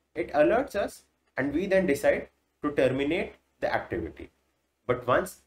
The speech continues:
this entire cycle happens, the malicious activity would have already sneaked into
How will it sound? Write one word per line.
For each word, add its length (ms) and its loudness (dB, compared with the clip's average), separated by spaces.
this 340 -4
entire 380 2
cycle 360 -2
happens, 540 -4
the 80 -4
malicious 480 -2
activity 600 -4
would 100 2
have 160 6
already 480 -2
sneaked 400 -12
into 340 -10